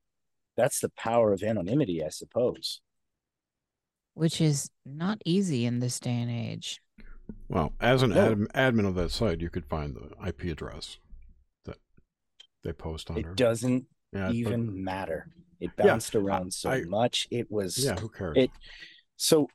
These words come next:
Speaker 1: a few of our, a few of our admins have been in the tech world since before the internet,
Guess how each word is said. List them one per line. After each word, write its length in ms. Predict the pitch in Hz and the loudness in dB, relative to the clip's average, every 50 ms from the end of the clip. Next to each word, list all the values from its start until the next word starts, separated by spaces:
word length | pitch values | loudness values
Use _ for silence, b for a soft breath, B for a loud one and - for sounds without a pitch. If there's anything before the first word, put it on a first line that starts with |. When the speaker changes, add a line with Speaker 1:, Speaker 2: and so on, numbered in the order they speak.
| _ _ _ - - - - _ - - _ _ _ _ _ _ - - | _ _ _ -20 -18 -18 -20 _ -20 -20 _ _ _ _ _ _ 2 4
Speaker 1:
a 80 | 120 | 4
few 280 | - - - 165 175 170 | 4 4 6 6 8 8
of 120 | 151 120 | 8 8
our, 540 | 127 120 120 123 120 117 113 107 101 110 110 - _ _ _ _ _ _ - | 8 8 8 8 8 8 6 4 2 -2 -8 -14 _ _ _ _ _ _ -2
a 60 | 120 | -2
few 220 | - - 175 190 180 | 0 2 4 4 6
of 100 | 147 120 | 6 6
our 120 | 120 101 | 6 6
admins 600 | 101 107 113 120 113 117 113 110 101 104 104 - | 6 6 6 4 2 2 0 2 2 0 -2 -4
have 200 | - 107 98 92 - | -4 -4 -4 -2 -2
been 160 | 117 113 113 | 0 0 2
in 120 | 117 104 | 2 0
the 100 | 101 92 | -2 -2
tech 260 | 95 - - 113 107 - | -2 0 0 0 0 0
world 320 | - 110 101 98 95 92 85 | 2 4 4 4 4 2 0
since 600 | - - 110 101 95 95 - - - - - - - _ _ _ _ _ _ _ _ _ _ _ _ _ _ _ _ _ - | -2 -2 0 0 0 -2 -2 -4 -6 -6 -8 -10 -14 _ _ _ _ _ _ _ _ _ _ _ _ _ _ _ _ _ 0
before 360 | - 104 - - 110 104 98 | 0 0 2 2 2 2 2
the 180 | 90 98 95 95 | 2 0 0 0
internet, 360 | 98 98 92 85 82 78 76 | 0 0 -2 -2 -4 -6 -8